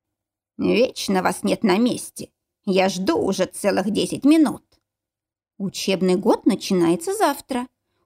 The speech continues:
холодно проинформировала его библиотекарь.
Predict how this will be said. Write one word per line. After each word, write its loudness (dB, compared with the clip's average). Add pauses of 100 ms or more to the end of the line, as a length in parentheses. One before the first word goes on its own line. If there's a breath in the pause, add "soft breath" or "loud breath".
(160)
холодно 2
проинформировала 0
его 2
библиотекарь. -4